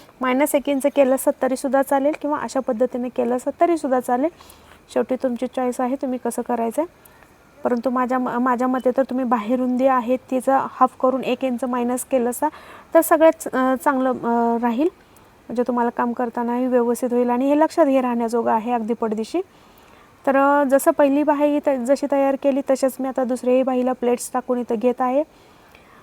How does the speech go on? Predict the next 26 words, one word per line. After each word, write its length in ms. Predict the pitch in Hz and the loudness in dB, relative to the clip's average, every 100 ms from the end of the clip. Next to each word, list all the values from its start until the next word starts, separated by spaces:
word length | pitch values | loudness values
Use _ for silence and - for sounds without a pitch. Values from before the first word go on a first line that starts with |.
| - - _ _ - | -20 -20 _ _ -4
तर 80 | 262 | 0
आणि 160 | 262 254 | 0 0
खूप 160 | 339 - | -2 -2
छान 220 | - 311 | -2 0
आणि 140 | 311 311 | 2 0
सुंदर 300 | 302 285 294 | 0 2 2
अशी 200 | 285 277 | 2 0
बाही 240 | 262 254 | 0 -2
डिझाईन 300 | 240 254 254 | -2 -2 -2
तयार 220 | 262 247 247 | 0 0 0
होते. 220 | 240 262 262 | -2 -2 -4
तर 40 | 247 | -4
तुम्ही 360 | 240 247 247 247 | -4 -2 -2 -2
हे, 60 | |
अ, 220 | 247 226 233 - - - - | -4 -4 -6 -8 -20 -20 -8
अवश्य 340 | 233 254 - 269 | -4 -2 -2 -4
अशा 180 | - | -2
पद्धतीनं 540 | 254 247 247 247 247 247 240 | -4 -2 -2 -2 -4 -6 -6
तुम्ही 140 | 240 | -4
बाही 320 | 226 226 233 233 | -4 -4 -4 -4
करू 220 | 247 240 | -2 -2
शकता. 340 | 233 254 - 254 | -2 -6 -4 -6
का 120 | 240 233 | -4 -6
तर 40 | |
कसं 280 | 247 247 254 | -4 -2 -2
होतं, 200 | 247 | -2